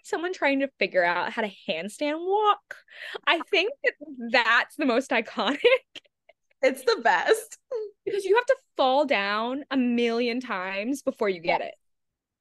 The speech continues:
Speaker 2: Absolutely. Absolutely. You have to
Speaker 1: Like, you
Speaker 2: fall.
Speaker 1: Right.
Speaker 2: So
Speaker 1: Like, you can't just, like, half-ass it. You have to, like, really go for it.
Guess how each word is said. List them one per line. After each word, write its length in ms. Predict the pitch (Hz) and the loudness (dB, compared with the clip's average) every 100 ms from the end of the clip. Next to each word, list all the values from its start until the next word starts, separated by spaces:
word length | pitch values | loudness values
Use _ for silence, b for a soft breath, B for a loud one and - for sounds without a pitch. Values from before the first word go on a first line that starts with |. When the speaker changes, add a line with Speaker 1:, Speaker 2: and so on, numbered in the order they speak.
| 262 | -12
Speaker 2:
Absolutely. 680 | 262 294 285 269 - - - - | -12 -14 -14 -14 -16 -20 -16 -8
Absolutely. 460 | 247 233 240 180 | -8 -8 -12 -12
You 100 | 202 | -10
have 100 | 233 | -10
to 60 | 262 | -8
Speaker 1:
Like, 100 | 247 | -8
you 60 | 226 | -8
Speaker 2:
fall. 140 | 214 - _ _ _ _ _ _ _ _ _ - | -10 -14 _ _ _ _ _ _ _ _ _ -8
Speaker 1:
Right. 320 | 233 - 247 - _ _ _ _ 254 | -2 0 0 -4 _ _ _ _ -20
Speaker 2:
So 160 | 254 - _ _ _ _ _ _ | -20 -20 _ _ _ _ _ _
Speaker 1:
Like, 180 | 277 262 | -2 0
you 100 | 269 | -2
can't 360 | - 311 285 285 | -2 2 2 2
just, 220 | 311 - | -4 -2
like, 380 | 262 214 180 - - | 0 2 0 -2 -10
half-ass 840 | 233 196 196 _ _ 151 139 - 107 | -4 -2 -2 _ _ -8 -8 -10 -14
it. 100 | - | -8
You 160 | 214 | -4
have 180 | 233 226 | -2 0
to, 80 | 233 | 2
like, 120 | 196 | 0
really 340 | 202 214 185 185 | 0 2 2 2
go 260 | 170 131 - | -2 -6 -8
for 160 | 90 | -10
it. 120 | 92 | -10